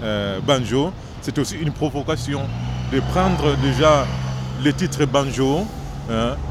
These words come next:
C'est un instrument de l'e-, qui est lié à l'esclavage et que les, les esclaves ne voulaient plus jouer,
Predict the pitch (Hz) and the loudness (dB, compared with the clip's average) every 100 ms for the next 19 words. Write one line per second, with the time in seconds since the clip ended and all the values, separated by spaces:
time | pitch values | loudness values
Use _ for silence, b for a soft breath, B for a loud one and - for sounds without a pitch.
0 | - - - 143 202 190 175 - 151 156 | -6 -4 2 4 6 6 4 2 2 4
1 | 151 120 135 139 131 113 151 131 156 160 | 2 2 0 0 -2 0 2 2 2 4
2 | 170 143 139 - 123 113 160 160 127 131 | 4 4 0 4 4 6 6 4 0 2
3 | 120 113 113 B B - 120 120 - 147 | 2 2 -2 B B -4 -2 -2 0 0
4 | 127 104 131 131 190 110 151 131 | 0 -2 0 0 0 2 2 2